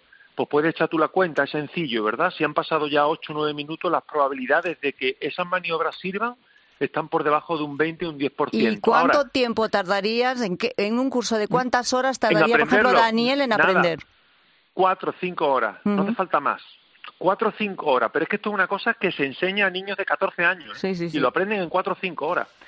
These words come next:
Speaker 1: O sea, es una cosa sencilla de aprender,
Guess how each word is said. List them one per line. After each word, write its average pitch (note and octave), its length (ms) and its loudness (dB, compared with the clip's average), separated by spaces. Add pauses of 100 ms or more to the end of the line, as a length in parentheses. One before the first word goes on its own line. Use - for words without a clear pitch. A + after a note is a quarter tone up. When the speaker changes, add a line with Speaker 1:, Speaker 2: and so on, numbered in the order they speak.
(360)
Speaker 1:
O - 40 -20
sea, D3+ 100 0
es D3 60 -2
una F#3+ 140 0
cosa - 280 -4 (180)
sencilla G3 540 -2
de E3+ 60 2
aprender, A#2 560 -2